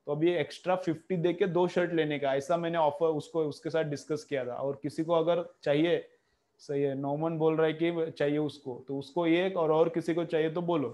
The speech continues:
ठीक है, एक्स्ट्रा फिफ्टी रुपीज देने का और दो शर्ट आएगा, तो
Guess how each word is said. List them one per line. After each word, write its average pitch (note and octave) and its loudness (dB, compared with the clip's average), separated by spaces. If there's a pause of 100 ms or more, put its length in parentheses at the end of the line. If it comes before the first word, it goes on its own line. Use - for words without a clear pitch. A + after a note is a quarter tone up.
(140)
ठीक F3 -4
है, A#3+ -4 (580)
एक्स्ट्रा D#3 0
फिफ्टी - 0
रुपीज F3 2
देने F3 -2
का F#3+ 6
और G3 6
दो D#3 2
शर्ट D#3 0
आएगा, B2+ -2
तो C3 -14